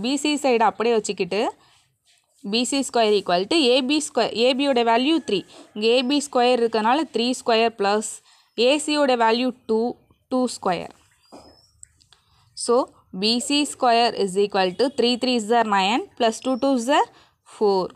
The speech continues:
So, B C square is equal to nine plus four is thirteen. எனக்கு பி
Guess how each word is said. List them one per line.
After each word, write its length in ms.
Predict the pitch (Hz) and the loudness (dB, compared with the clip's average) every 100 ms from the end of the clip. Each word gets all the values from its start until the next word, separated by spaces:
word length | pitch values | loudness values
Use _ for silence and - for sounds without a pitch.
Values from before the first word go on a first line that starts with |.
| _ _ _ _ - | _ _ _ _ -18
So, 120 | - 214 196 185 | -4 -2 -2 -2
B 100 | 247 277 | -2 0
C 140 | 311 311 | -2 -2
square 420 | - - 208 220 240 - 196 | -4 0 2 2 2 -2 -10
is 100 | - - 190 | -10 -6 -6
equal 340 | 185 202 185 175 | -2 -2 -2 -4
to 80 | 190 240 262 - _ 220 | -2 -2 -4 -16 _ -2
nine 180 | 233 277 294 | 2 2 0
plus 200 | 302 285 - | -2 -2 0
four 160 | 262 254 370 | 2 2 0
is 100 | - - | -4 -2
thirteen. 420 | 214 208 208 196 175 - - 240 | 0 0 0 -4 -6 -12 -8 -2
எனக்கு 220 | 247 294 339 208 | 0 2 0 0
பி 100 | 220 | 0